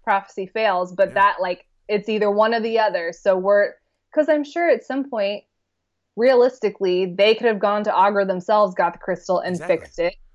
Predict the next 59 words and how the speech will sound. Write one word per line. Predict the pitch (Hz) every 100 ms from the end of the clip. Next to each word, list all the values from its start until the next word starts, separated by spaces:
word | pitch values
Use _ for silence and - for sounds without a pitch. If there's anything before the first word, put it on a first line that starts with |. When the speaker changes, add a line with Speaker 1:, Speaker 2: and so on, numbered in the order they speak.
| _ -
Speaker 1:
Like, | 196
Speaker 2:
Because | 190 214
Speaker 1:
but | 214
it |
Speaker 2:
the | 208
Speaker 1:
had | 233
to |
be | 202
Speaker 2:
things | 220
Speaker 1:
at | -
Speaker 2:
can't, | 185 185 208
Speaker 1:
this |
exact | 208 170 202 214 -
Speaker 2:
the |
Skeksis | 190
Speaker 1:
moment. | 220 220 170 165
Speaker 2:
cannot | 180 180 180 160
attack | 170 202 262 -
them. | 80 65 _ _ _ _ _ -
Speaker 1:
Yeah. | 165
Speaker 2:
If | -
the | 269
Skeksis | - 170 - 185
attack | 196 - 185
them, | - 156
they | 170
will | 170 - -
<laughs> | -
die, | 185 226 - - 160
right? | - 180 370 _ _ -
Speaker 1:
But | 247 -
for | 254
some | - 254 262
reason, | 262 247 226
it | 202
has | 208 208
to | 226
be | 214
a | 190
Gelfling | 196 202 196 185 180
ex-, | - -
at | 196 175
that | - 180
exact | 190 165 208 226 240
moment | 220 240 247 233
when | 202 208
everything | 202 202 202 208
is | 196 190
Speaker 2:
Yeah. |
Speaker 1:
aligned, | 190 180 175 165 175 165
and | -
it's | - _ _ _ _ _ -
Speaker 2:
And | 175 _
that, | - 220 - _ _ _ _ _
it's | 165 -
so | 196 202
strange, | 202 - 170 120
'cause | 147
again, | 147 147 117